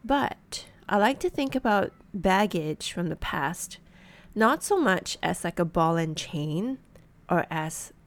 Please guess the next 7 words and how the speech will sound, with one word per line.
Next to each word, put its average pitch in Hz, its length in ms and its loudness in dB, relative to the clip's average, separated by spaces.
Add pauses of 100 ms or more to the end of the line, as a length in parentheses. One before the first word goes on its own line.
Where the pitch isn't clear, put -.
(300)
rocks 165 680 2
in 170 120 2
a 160 60 0
backpack. - 800 -6 (560)
It's 220 240 0
more 240 280 2
like 269 600 0